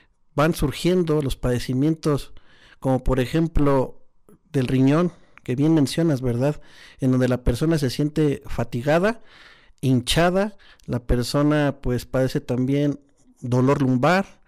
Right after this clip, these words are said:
la persona pues sufre de esta, de esta condición.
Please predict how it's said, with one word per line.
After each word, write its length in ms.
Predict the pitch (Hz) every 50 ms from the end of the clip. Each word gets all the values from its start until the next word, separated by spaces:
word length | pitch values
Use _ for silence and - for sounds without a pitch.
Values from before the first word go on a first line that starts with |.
| _ _ _ - - - - _ _
la 260 | - 110 120 117 117 -
persona 720 | 131 120 113 - - 135 135 139 139 139 135 135 127 -
pues 200 | - 123 117 110
sufre 480 | - - 175 170 - - 135 135 131 - - - _ _ - -
de 100 | - 131
esta, 480 | 120 - - - 135 117 113 113 - _ _ _ _ _ _ _ _ _
de 80 | 147 135
esta 180 | - - 147
condición. 560 | - 139 131 131 135 - - 185 170 160 156